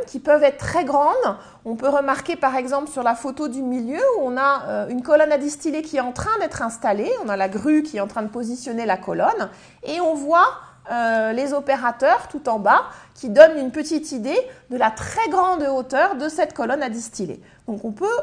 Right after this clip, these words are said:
euh, rencontrer de manière industrielle des colonnes particulièrement hautes. Celle-ci est aussi, euh, un petit peu intéressante, originale. Euh, il s'agit d'une colonne pour la, distiller le rhum et elle est en cuivre, comme vous pouvez remarquer en regardant sa couleur.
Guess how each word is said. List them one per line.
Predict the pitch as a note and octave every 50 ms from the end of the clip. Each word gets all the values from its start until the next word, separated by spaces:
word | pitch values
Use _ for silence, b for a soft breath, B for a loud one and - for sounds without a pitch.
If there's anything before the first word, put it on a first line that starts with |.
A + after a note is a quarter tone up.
| -
euh, | - A3 G#3+
rencontrer | - - D4 D4+ D#4+ D4+ C4+ B3 - - D4+ F4+ A#4+ A#4 G4+ D4
de | A#3 G#3
manière | G#3 A3 A3 A#3 B3 D4 C#4+ C#4
industrielle | B3+ A#3 B3 A3+ - - - G3+ F#3 - E4 G4+ F4+
des | C#4 C#4
colonnes | - A#3 G#3 G#3 C4+ G4 F#4+
particulièrement | - E4+ - - - D4 - - B3 G#3+ B3 C#4 C4 A#3+ A3 G#3+ G#3+ -
hautes. | D3+ - - - - - _ _ b b b b b b b b b b b b
Celle-ci | - - G#3+ G#3+ G#3+ - - D4 C#4 C4+
est | B3 G#3+ G#3+ -
aussi, | G#3+ G3+ - - - B3+ B3+ B3 B3 G#3 F#3
euh, | F3+ E3+ E3 E3+ B B B B B
un | - - G3+
petit | G3+ - - G#3+
peu | - - A3+ A#3+ A#3
intéressante, | G#3+ F#3+ F#3+ G3 G3 F3+ F#3 F#3 - - D#4 F#4+ B4 A4+
originale. | D#4+ G#3 G3 G#3 F#3 F#3+ G3+ G#3 G#3+ A#3+ D#4 G4 A4+ F4 A#3+ G#3 -
Euh, | G#3+
il | G#3 G#3+ G3+
s'agit | - C4+ A#3+ B3 A3+ C#4+ D4
d'une | A#3+ C#4+ C4 B3 B3
colonne | B3 C4 A#3+ A#3+ A#3+ B3+ B3+ B3+
pour | B3 A3 G#3
la, | G#3 F#3+ F#3+ F#3+
distiller | F#3 G#3+ B3 - - - B3+ A#3+ B3
le | A#3+ G#3 G3+
rhum | F#3+ E3+ F3+ F#3 B3+ A4 C#4 G3 F#3+ B B B B B
et | - D4 E4 F#4 - -
elle | A#3 A#3
est | C4 C4 -
en | - B3
cuivre, | - - - B3 C#4 F4 G4 C#4+ G3 F3+ F3+ -
comme | - A3+ A3+
vous | A3 A#3+
pouvez | A3+ A#3 A3 A3+ B3
remarquer | C4+ A#3+ G#3+ G3+ F#3+ F#3+ - - B3+ B3 D#4+ - -
en | - G3+
regardant | G#3 A3+ A3 F#3 F3+ F3 F3 G#3 A3+
sa | - - A3
couleur. | G#3 - - F#3 - - - - -